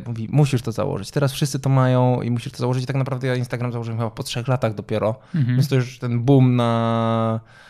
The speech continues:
Speaker 1: na to followowanie zniknął, i mimo tego udało mi się dojść do, e, liczby followersów, jaką teraz mam. Aczkolwiek ona się nie przekłada na to, jakie są zasięgi i ich zaangażowanie, bo część z nich to jest na pewno jakiś tam pustych followersów, którzy na szczęście Instagram,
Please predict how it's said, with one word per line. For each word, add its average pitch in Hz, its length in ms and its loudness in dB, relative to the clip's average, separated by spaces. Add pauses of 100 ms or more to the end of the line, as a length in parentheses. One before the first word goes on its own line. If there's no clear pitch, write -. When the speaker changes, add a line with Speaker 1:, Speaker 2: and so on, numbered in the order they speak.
(200)
Speaker 1:
na 123 100 -2
to 120 100 -8
followowanie 120 1040 0
zniknął, 120 540 -2
i 131 80 -4
mimo 135 240 2
tego 131 240 -2
udało 120 300 2
mi 113 100 -2
się 113 340 0
dojść 110 320 -2
do, 107 540 2 (560)
e, 104 320 -4
liczby 104 320 -2
followersów, 98 480 -6
jaką 107 220 -8
teraz - 380 -6
mam. - 260 -8
Aczkolwiek 165 360 -2
ona 151 100 0
się 139 120 -2
nie 131 60 0
przekłada 123 420 -2
na 117 120 0
to, 120 120 -4
jakie 113 180 -4
są 110 280 -4
zasięgi 110 400 -4
i 110 60 -4
ich 107 100 -4
zaangażowanie, 101 640 -2
bo 107 140 -8
część 101 260 -6
z - 40 -8
nich 98 100 -8
to - 60 -14
jest 127 120 -14
na 101 60 -12
pewno 95 220 -10
jakiś - 220 -16
tam - 160 -14 (100)
pustych - 280 -14
followersów, - 460 -10
którzy - 260 -12 (400)
na 127 80 2
szczęście 117 300 -2
Instagram, 101 400 -4